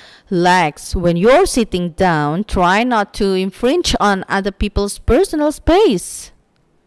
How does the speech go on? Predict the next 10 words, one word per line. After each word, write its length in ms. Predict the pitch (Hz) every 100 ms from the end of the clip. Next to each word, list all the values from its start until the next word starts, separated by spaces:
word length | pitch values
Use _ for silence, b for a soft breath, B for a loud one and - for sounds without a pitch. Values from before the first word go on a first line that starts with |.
| _ _ _ _ _ _ _ _ _ _ _ _ _ _ _ B B B B
Saat 320 | - 269 277
berbincang-bincang, 800 | 269 277 285 294 269 277 277 277
berkomunikasi, 1120 | 220 - 180 196 262 262 - 240 233 226 226
akan 240 | - 381 349
lebih 160 | 294
baik 240 | 240 254 220
jika 480 | 214 208 214 220
tidak 320 | 214 196 170 175
berhadapan 380 | 170 170 - 175
la-, 200 | 165